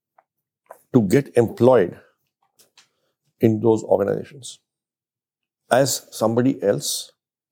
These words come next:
of a different religion or caste or ethnic background. Now, the only way to do that is actually make education inclusive. So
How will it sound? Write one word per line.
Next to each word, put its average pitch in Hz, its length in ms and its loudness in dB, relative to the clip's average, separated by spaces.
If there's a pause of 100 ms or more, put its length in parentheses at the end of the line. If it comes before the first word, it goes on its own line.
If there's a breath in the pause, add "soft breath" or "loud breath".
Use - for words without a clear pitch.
(720)
of - 160 0
a 117 40 2
different 110 340 -2
religion 107 320 -8
or - 20 -8
caste - 400 -4 (680)
or 110 140 2
ethnic 98 240 -2
background. - 320 -8 (2000 soft breath)
Now, 139 140 4
the 156 220 0
only 151 260 2
way 196 80 2
to 113 80 -6
do 104 220 -8
that - 340 -2 (420)
is - 220 0
actually 135 360 0
make 127 220 0
education 107 360 -2
inclusive. - 500 -8 (920 loud breath)
So - 140 2